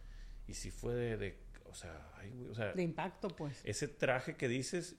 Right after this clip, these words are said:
Speaker 1: yo lo protegía con el traje de mi papá, pues.
Speaker 2: Ujú.
Speaker 1: Pero ya ahí, ya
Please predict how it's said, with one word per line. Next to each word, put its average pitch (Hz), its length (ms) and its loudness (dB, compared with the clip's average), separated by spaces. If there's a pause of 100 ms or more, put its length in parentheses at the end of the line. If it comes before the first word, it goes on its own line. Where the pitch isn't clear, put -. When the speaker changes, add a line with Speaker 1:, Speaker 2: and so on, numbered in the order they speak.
(100)
Speaker 1:
yo 117 180 6
lo 135 220 2
protegía 127 760 0
con 127 140 4
el 104 120 0
traje 104 260 2
de 156 60 4
mi 143 120 4
papá, 110 400 2
pues. - 420 -4
Speaker 2:
Ujú. 151 520 -2 (440)
Speaker 1:
Pero 113 180 6
ya 117 160 8
ahí, 143 320 4
ya 131 280 4